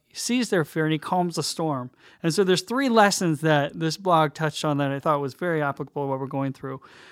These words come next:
God has the power over every storm. That's the first, first lesson. If the wind and the waves don't concern, you know, God or Christ, then they shouldn't frighten you. We can faithfully trust God in the middle of whatever storm we're in, whatever, whether it's a job crisis or,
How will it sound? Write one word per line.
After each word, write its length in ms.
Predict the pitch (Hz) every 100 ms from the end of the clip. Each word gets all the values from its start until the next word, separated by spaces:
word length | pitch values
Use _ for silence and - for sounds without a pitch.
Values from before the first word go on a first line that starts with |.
| - -
God 220 | 202 233
has 160 | 233
the 80 | 220
power 280 | 185 180 180
over 200 | 165 156
every 180 | 151 151
storm. 380 | - 135 123 131
That's 220 | 165 -
the 80 | 160
first, 540 | - 175 151 - - _ -
first 280 | 156 135
lesson. 400 | 147 135 - 180 - _ _ _
If 120 | 180 160
the 120 | 180
wind 280 | 175 254 262
and 120 | 196
the 40 |
waves 440 | 175 185 185 - -
don't 180 | 165
concern, 680 | 151 135 - 156 151 143 180 -
you 80 | 156
know, 140 | 131
God 360 | 127 165 160 156
or 80 | 131
Christ, 720 | - 202 175 147 139 - _ _ _ _ -
then 320 | 170 202 190
they 100 | 196
shouldn't 360 | 190 233 214 170
frighten 340 | 208 196 180
you. 300 | 165 190 127 _ _
We 100 | 156
can 300 | 156 214 262
faithfully 640 | - 143 123 - 131 123 117 -
trust 380 | - 123 117 -
God 320 | 131 113 120
in 120 | 175 135
the 80 |
middle 220 | 131 131 127
of 80 |
whatever 340 | 131 214 254 180
storm 320 | - 135 120
we're 100 | 117
in, 180 | 110 123
whatever, 280 | 135 131 139
whether 200 | 131 127
it's 120 | -
a 60 | 131
job 240 | 135 127
crisis 580 | - 127 120 131 120 -
or, 420 | 151 131 127